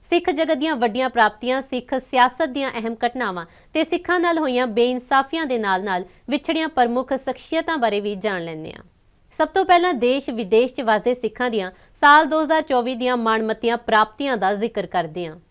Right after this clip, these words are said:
ਅਠਾਰਾਂ ਫਰਵਰੀ ਦੋ ਹਜ਼ਾਰ ਚੌਵੀ ਨੂੰ ਡਾਕਟਰ ਇੰਦਰ ਬੀਰ ਸਿੰਘ ਨਿੱਜਰ ਮੁੜ ਚੀਫ ਖਾਲਸਾ ਦੀਵਾਨ ਦੇ ਪ੍ਰਧਾਨ ਬਣੇ ਸਨ। ਇਕੱਤੀ ਮਾਰਚ ਦੋ ਹਜ਼ਾਰ ਚੌਵੀ ਨੂੰ ਸਿੱਖ ਸੰਗਤ ਦੀ ਜ਼ੋਰਦਾਰ ਮੰਗ ਤੇ ਭਾਰਤ ਸਰਕਾਰ ਨੇ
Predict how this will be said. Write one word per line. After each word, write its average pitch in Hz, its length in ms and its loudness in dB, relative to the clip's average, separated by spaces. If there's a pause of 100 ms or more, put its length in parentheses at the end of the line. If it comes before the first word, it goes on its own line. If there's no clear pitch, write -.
(180)
ਅਠਾਰਾਂ 311 340 4
ਫਰਵਰੀ 339 360 2
ਦੋ 285 160 0
ਹਜ਼ਾਰ 294 220 2
ਚੌਵੀ 269 280 -2
ਨੂੰ 277 180 -2
ਡਾਕਟਰ 240 360 0
ਇੰਦਰ 254 440 -2
ਬੀਰ 247 240 -2
ਸਿੰਘ 262 240 -4
ਨਿੱਜਰ 233 400 0
ਮੁੜ 247 260 0
ਚੀਫ 262 360 -8
ਖਾਲਸਾ 220 400 0
ਦੀਵਾਨ 202 360 -2
ਦੇ 220 100 0
ਪ੍ਰਧਾਨ 208 440 -4
ਬਣੇ 185 200 -4
ਸਨ। 226 220 -8 (300)
ਇਕੱਤੀ 302 340 0
ਮਾਰਚ 302 360 2
ਦੋ 240 220 0
ਹਜ਼ਾਰ 247 200 2
ਚੌਵੀ 233 340 -2
ਨੂੰ 262 120 -4
ਸਿੱਖ 240 260 -8
ਸੰਗਤ 240 380 -4
ਦੀ 214 220 -4 (260)
ਜ਼ੋਰਦਾਰ 262 640 4
ਮੰਗ 233 340 0
ਤੇ 285 200 -4
ਭਾਰਤ 226 400 0
ਸਰਕਾਰ 220 380 0
ਨੇ 240 140 -4